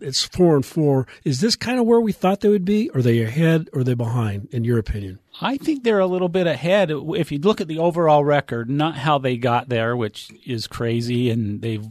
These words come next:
Speaker 2: won games they shouldn't have won, and they lost games they shouldn't have lost. But if you had told me they'll be four and four heading into this so-called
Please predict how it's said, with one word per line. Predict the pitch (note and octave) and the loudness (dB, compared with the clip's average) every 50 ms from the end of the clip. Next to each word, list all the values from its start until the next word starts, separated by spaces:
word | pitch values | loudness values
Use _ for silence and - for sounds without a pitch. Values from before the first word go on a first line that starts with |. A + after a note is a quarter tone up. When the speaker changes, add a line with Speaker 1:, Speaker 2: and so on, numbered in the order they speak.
| B2+ - | -16 -10
Speaker 2:
won | A#2+ A#2+ B2 A#2+ | -6 -4 -2 -2
games | B2 A2+ A#2+ A#2 A#2 A#2+ A2 | -2 -2 -2 -2 -2 -4 -4
they | G#2+ G#2+ G2+ | -6 -8 -8
shouldn't | - - C3+ B2 A#2+ A#2+ | -6 -6 -2 -2 -2 -2
have | A#2 A2+ | -2 -2
won, | A2 A2+ A#2 A#2 A#2+ A#2+ | -2 -2 -2 0 0 0
and | A#2 A2 | -2 -2
they | A2 G#2+ | -2 -2
lost | A2 A2+ A2+ A#2 A2 - - | -2 -2 -2 -2 -2 -4 -6
games | - A#2+ A2+ A2+ G#2 - | -8 -6 -6 -6 -8 -8
they | - A#2 | -12 -14
shouldn't | - - - A#2 A2+ | -10 -6 -6 -6 -6
have | A2 A2+ | -6 -6
lost. | A#2 A2 A2 A2+ A#2 - - | -6 -4 -4 -4 -4 -4 -6
But | - A#2+ - _ _ - - | -8 -8 -8 _ _ -14 -6
if | - D3 - E3 | -6 -4 -2 -2
you | G3+ B3+ | -2 0
had | C4+ G#3 E3 D3 - | 0 0 -2 -4 -2
told | - D#3 D3+ D3+ D3 | 2 4 4 4 4
me | D3+ D#3+ D#3 | 4 2 2
they'll | C3 D3 D#3+ D#3+ | 4 4 2 4
be | D3+ D#3+ C#3 | 2 0 -2
four | - - D3+ C#3 C#3+ C#3 | -2 -4 -2 2 2 2
and | C#3 B2 | 2 2
four | - - - D3 D#3 D3+ C3+ B2+ B2 A#2 A#2 - _ _ | 0 -2 0 2 4 4 4 4 2 0 -2 -8 _ _
heading | _ - C#3 C#3+ C#3+ C#3+ C#3+ | _ -2 0 2 2 4 4
into | C#3 C#3 C3+ C3 B2+ | 4 4 2 0 0
this | A#2+ B2+ B2 - | 0 -2 -2 -2
so-called | - - - - - - C#3+ C#3 C3 - - C#3 C3+ C3 C3 C3 B2 B2 A2+ A2+ G#2+ | -6 -10 -10 -8 -2 0 0 0 0 0 0 0 2 4 4 2 2 0 -4 -8 -14